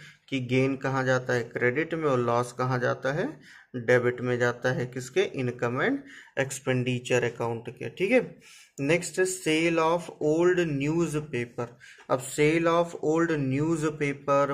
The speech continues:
magazines है, ठीक है, तो ये ऐसी चीज़ें हैं जिसको हम reuse में नहीं ले सकते, फिर से use same उसी तरीके से उसी रूप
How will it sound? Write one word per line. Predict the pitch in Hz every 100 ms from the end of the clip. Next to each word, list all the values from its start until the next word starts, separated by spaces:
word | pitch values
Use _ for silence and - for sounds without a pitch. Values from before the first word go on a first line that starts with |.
| 131
magazines | 127 127 127 123 135 147 143 131 139
है, | 127 127 123 123
ठीक | 175 202
है, | 220 - - - _
तो | -
ये | 156 143 185 185 143
ऐसी | 135 170 170
चीज़ें | 165 156 156
हैं | 170 185
जिसको | 151 147 165
हम | 160 175 156
reuse | 139 156 180 180 180 170
में | 170 170
नहीं | 165 147 147
ले | 127
सकते, | 113 110 - - - _ _ _ _ -
फिर | 151
से | 151
use | 170 165 170 165
same | - 170 170
उसी | 147 160 165
तरीके | 151 143 143 151
से | 147 156
उसी | 147 151
रूप | 143 139